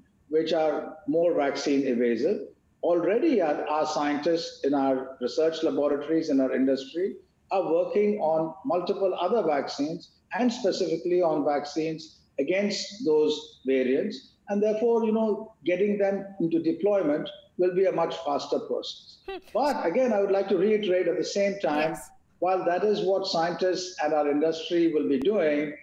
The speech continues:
Speaker 1: we should have very strong focus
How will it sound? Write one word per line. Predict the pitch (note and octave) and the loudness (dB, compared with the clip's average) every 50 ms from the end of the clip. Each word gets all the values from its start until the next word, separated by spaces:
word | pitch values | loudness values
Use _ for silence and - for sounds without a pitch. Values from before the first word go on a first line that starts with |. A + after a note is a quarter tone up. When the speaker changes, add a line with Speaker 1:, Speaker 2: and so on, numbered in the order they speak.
| - _ _ _ _ - A#3 C3+ | -20 _ _ _ _ -18 -6 0
Speaker 1:
we | E3+ A#3+ D4 D#4+ E4 | 2 4 4 4 4
should | - - C4+ A#3 - - - - - - | 2 2 2 0 0 -2 -8 -12 -8 -4
have | D#3+ E3 E3+ E3+ E3 - - - - - - C3+ C3 | -2 0 0 0 0 -2 -4 -10 -16 -20 -18 -10 -2
very | D3+ E3+ F3+ F#3+ G3+ G3+ G3+ - G3 | 0 2 2 4 2 2 0 -2 -6
strong | - - - - E3+ D#3+ D#3+ D#3+ E3 E3 - - | -12 -14 -6 -2 0 0 2 2 0 -2 -4 -4
focus | - C#3+ C#3 C3+ C#3 D3 C#3+ C#3 C#3 C#3+ - - - - | -2 0 2 2 2 2 2 0 0 -2 -6 -12 -16 -20